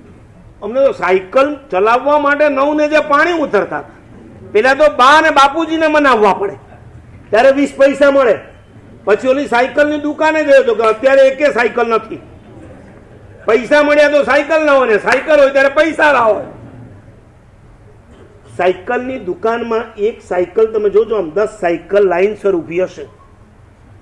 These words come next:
હવે દસે દસે તમારે પાડવી છે તો શું કરવાનું?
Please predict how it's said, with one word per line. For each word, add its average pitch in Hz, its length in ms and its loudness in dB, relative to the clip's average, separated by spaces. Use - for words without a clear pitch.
હવે 196 200 -2
દસે 202 360 -2
દસે 254 300 -4
તમારે 226 240 -4
પાડવી 208 460 -2
છે 220 160 -4
તો 196 160 -2
શું 247 100 -10
કરવાનું? 156 340 -10